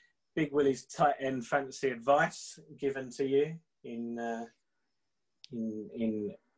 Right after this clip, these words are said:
privileged conversation. Darren Waller, as mentioned,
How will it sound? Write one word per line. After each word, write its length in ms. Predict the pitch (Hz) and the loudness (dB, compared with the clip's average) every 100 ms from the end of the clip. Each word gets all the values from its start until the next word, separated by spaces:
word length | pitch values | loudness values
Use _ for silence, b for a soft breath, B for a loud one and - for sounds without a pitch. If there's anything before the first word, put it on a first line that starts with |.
| - | -2
privileged 540 | - 123 123 117 - - | 2 6 6 4 0 -2
conversation. 680 | 139 120 - 131 131 151 147 _ b b b b | 0 2 2 4 4 2 -2 _ b b b b
Darren 300 | 180 175 175 170 | 8 8 6 2
Waller, 320 | 170 170 151 151 | 2 0 -2 -4
as 140 | 143 | -4
mentioned, 500 | 160 156 - 147 | -4 -4 -4 -8